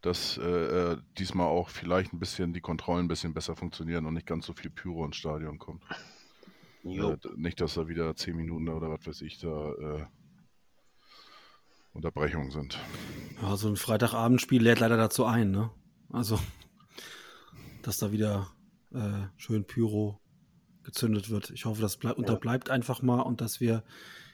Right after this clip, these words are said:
Speaker 3: ja endlich mal diese Serie, diese unsägliche gegen Kiel beenden und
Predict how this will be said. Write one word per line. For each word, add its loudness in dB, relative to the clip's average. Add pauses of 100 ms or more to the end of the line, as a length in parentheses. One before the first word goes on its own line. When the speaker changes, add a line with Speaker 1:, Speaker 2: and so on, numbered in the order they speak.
(140)
Speaker 3:
ja 4
endlich 2
mal 8
diese 6
Serie, 8
diese 4
unsägliche 6
gegen 6
Kiel 4
beenden 4
und 2